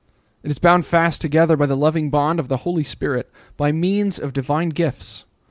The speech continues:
by qualities and attitudes, so to speak,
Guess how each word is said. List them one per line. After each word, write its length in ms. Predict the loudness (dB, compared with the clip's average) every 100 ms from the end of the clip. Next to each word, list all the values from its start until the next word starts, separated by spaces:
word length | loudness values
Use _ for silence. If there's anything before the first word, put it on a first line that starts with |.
| _ _ _ _ -6
by 140 | -6
qualities 680 | -4 0 2 2 0 -2 -4
and 160 | -4
attitudes, 560 | -4 -4 -4 -4 -6 -6
so 140 | -6
to 80 | -6
speak, 380 | -6 -6 -8 -10